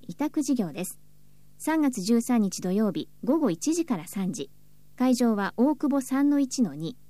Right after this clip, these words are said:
新宿コズミックセンター。対象は区内在住在勤の方五十名程度。犬、猫との快適で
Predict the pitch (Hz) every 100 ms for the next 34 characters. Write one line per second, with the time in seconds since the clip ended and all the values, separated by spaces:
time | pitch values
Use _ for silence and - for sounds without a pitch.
0 | - - 302 330 320 302 269 208 226 294
1 | 285 - 254 214 - 139 - - - -
2 | - - 240 240 226 202 190 - 320 311
3 | 214 202 190 170 180 170 214 214 214 196
4 | 180 180 165 - - 180 269 311 294 269
5 | 254 196 170 - - - - - - -
6 | - - - 202 226 277 - - 302 349
7 | 349 254 180 175 - - - 226 247 254
8 | 247 233 196 185